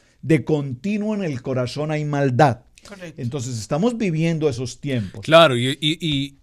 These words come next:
Speaker 3: y digamos en la página de, de Israel Casa Integral vamos a subir algunas fotos de las que tomamos en el Arca de Noah,
Speaker 2: Por favor.
Speaker 3: eh, para que la gente vaya a la página de Facebook de Israel Casa Integral y vea algunas de las fotos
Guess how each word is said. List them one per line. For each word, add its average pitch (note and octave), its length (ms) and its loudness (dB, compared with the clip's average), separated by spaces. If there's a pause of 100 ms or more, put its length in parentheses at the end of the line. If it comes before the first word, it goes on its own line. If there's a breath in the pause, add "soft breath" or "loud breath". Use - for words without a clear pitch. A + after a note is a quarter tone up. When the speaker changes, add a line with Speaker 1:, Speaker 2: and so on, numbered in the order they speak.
Speaker 3:
y C#3+ 340 -4
digamos D#3 380 -2
en F#3+ 80 0
la C3+ 100 0
página F#3+ 360 0
de, C#3 280 0
de B2+ 120 -2
Israel B2+ 420 -2
Casa D#3+ 220 -2
Integral C3+ 420 -2
vamos C3+ 260 -4
a D#3 60 -8
subir B2 280 -2
algunas C3+ 380 -4
fotos C#3 420 -4
de C#3 100 -4
las A2+ 140 -6
que A#2 100 -6
tomamos A2 380 -8
en B2+ 140 -4
el A2+ 120 -4
Arca A2+ 260 -4
de C3 120 -2
Noah, A#2 300 -4
Speaker 2:
Por - 80 -18
favor. F#3 520 -10
Speaker 3:
eh, A#2+ 520 0
para B2 180 -2
que C3 120 -4
la A#2 120 0
gente A#2+ 260 -2
vaya C#3 460 0
a - 220 -8
la A2+ 120 -4
página B2+ 340 -2
de B2+ 100 0
Facebook B2 360 -4
de C3 100 -2
Israel A#2 300 -2
Casa C3+ 200 -4
Integral C3+ 360 -4
y B2+ 60 -2
vea C3 380 0
algunas E3 360 2
de A3 60 4
las D#3+ 140 4
fotos D#3 340 -4